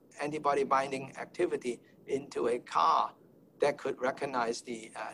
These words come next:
neuroblastoma. So we already have therapy that are now routinely used in treating an-, uh, neuroblastoma based on the anti-G D two,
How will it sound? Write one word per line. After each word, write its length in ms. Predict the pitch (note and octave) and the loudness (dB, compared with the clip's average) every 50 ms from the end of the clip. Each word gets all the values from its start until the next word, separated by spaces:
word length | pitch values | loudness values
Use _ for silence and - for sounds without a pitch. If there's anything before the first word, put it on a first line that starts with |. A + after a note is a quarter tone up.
| B2 | -10
neuroblastoma. 840 | B2 B2+ B2+ B2+ B2 B2 - A#2 - - - - B2+ B2 B2 A2 F#2+ - - - - - - - - - - | -4 0 2 2 2 2 -2 -6 -8 -8 -6 -6 -6 -4 -4 -8 -10 -12 -16 -20 -20 -20 -20 -20 -20 -20 -16
So 200 | - - F3 F3 | 8 10 12 12
we 160 | E3 F3+ G3+ | 12 12 12
already 600 | F#3 E3+ D#3+ E3+ F3 G3 G#3+ G#3+ A3 G3 E3+ D#3 | 12 12 12 10 10 10 10 10 12 10 10 8
have 480 | - - - D#3+ F3 F3 E3 E3 - - - - - - - - | 8 2 4 6 8 8 8 6 4 -2 -12 -20 -20 -20 -20 -20
therapy 720 | - - D#3+ E3+ F#3 G3 F#3 - - - B2+ A#2 B2 - - - - - - - | 0 6 8 8 10 10 8 6 2 0 -2 -2 -2 -4 -10 -20 -20 -20 -18 -2
that 160 | - D3+ D3 C#3 | 0 2 4 4
are 100 | C3+ C#3 | 2 4
now 360 | C#3 C#3+ D3 D#3 D#3+ D#3+ D#3 | 6 8 8 10 10 10 8
routinely 680 | D3+ C#3 B2+ B2+ - - F3 F3+ F3+ F3+ E3 D#3+ D3+ | 4 2 -6 -8 0 2 2 4 4 2 2 0 -2
used 400 | D3 C#3 D3 D3 C#3+ - - - | -4 -2 -2 0 0 -2 -6 -8
in 220 | - - C3+ B2+ | -6 -6 -6 -6
treating 460 | A#2+ - - F3+ F3 D#3+ D#3+ D#3 - - - | -6 0 4 4 6 6 4 2 0 -4 -6
an-, 120 | D3 D3 - - | -8 -6 -6 -8
uh, 60 | - - B2 | -8 -8 -6
neuroblastoma 880 | B2+ C#3+ D#3 D#3+ D3+ D#3 D3+ C3+ B2 - - - D3 C#3+ C3+ A2+ G#2+ - - - - - - - | 0 4 6 6 6 6 4 0 0 0 -2 -2 -2 0 0 -4 -6 -6 -12 -20 -20 -20 -20 -2
based 340 | - C3+ D3 E3+ F#3+ F3+ - | 6 10 10 12 10 10 6
on 160 | D#3+ C#3 C3+ | 4 2 4
the 140 | C3+ C3 B2 | 2 -2 -2
anti-G 540 | - C#3 C#3+ C3+ - C3+ C3 B2 - C3 B2 | -2 -2 -4 0 0 0 0 0 -2 -6 -4
D 140 | C3 B2+ A#2 | -4 -6 -6
two, 400 | - - - C3+ B2 B2 - | -8 -6 -2 0 0 0 -2